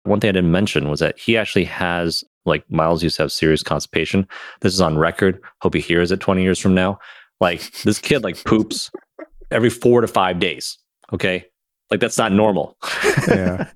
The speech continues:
Speaker 1: <laughs> He's got five days of shit inside of him. Okay. Again, another point of stress. Just, like, "Stresses us the fuck out." It's like, dude,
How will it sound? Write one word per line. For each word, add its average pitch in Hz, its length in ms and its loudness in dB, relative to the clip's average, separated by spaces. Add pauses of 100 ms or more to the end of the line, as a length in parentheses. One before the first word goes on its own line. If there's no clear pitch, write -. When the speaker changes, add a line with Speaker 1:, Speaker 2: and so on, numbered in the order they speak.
(160)
Speaker 1:
<laughs> - 240 -20
He's 117 120 2
got 135 140 0
five 127 300 0
days 113 200 0
of 92 80 2
shit - 420 -2 (220)
inside 104 340 2
of 82 60 -8
him. - 220 -4 (100)
Okay. 101 300 -2 (400)
Again, 170 420 2 (220)
another 160 260 0
point 165 240 0
of 160 60 -2
stress. 175 360 0
Just, 147 140 -4
like, 151 100 2
"Stresses - 340 -2
us 170 140 2
the 175 80 0
fuck 180 260 -2
out." 311 160 4
It's - 160 -4
like, 120 140 -2
dude, - 240 4